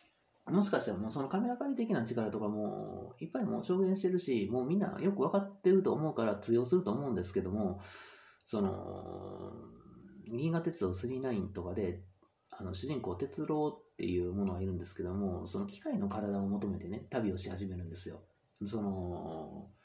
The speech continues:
復讐かな？何かな？その、結局そういう風な選択肢を選んだんですけども、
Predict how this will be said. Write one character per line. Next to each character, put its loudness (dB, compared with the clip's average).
復 -2
讐 -4
か -8
な？ -2
何 -2
か -4
な？ -4
そ -2
の、 0
結 -8
局 2
そ 4
う 6
い 8
う 2
風 0
な -2
選 -4
択 -4
肢 -2
を -4
選 -2
ん -6
だ -6
ん -6
で -6
す -10
け 0
ど -2
も、 -4